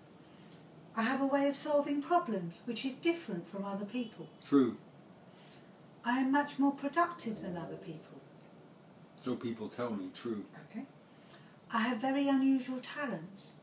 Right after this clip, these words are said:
Speaker 2: True.
Speaker 1: I'm generally underestimated by people.
Speaker 2: True.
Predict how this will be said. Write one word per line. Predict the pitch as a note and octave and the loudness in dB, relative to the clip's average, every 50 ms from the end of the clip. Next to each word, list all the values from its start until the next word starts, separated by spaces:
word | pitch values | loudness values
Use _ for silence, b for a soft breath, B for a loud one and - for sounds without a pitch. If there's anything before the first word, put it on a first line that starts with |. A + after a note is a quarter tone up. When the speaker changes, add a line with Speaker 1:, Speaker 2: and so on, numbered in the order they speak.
| - - - | -20 -20 -10
Speaker 2:
True. | - C3 C3 B2 A2 G2+ - - - - - - - - - - - - - - B B B B B B B B - A#3+ | 2 2 4 4 4 0 -6 -14 -20 -20 -20 -20 -20 -20 -20 -20 -20 -20 -20 -20 B B B B B B B B -6 0
Speaker 1:
I'm | B3 B3 B3+ - | 4 4 4 4
generally | - D4 D4+ D4+ D4+ D4+ D4 D4 D4+ D4 D4 | 4 0 -2 0 0 0 -2 0 0 -2 0
underestimated | C4+ C4 C4+ C4 C#4 C#4+ D#4+ E4 - - C4 B3 A3 G#3 F#3+ F#3 F3+ - F#3 - | 2 2 2 2 2 2 2 0 -2 -2 -2 0 0 0 0 -2 -4 -6 -8 -6
by | F3+ E3 E3+ | -4 -6 -6
people. | E3+ - F3 D#3+ - - - - - - - - | -6 -8 -10 -10 -10 -12 -16 -18 -18 -18 -16 -2
Speaker 2:
True. | - C3+ C3+ B2 A2 - | 2 4 4 4 4 0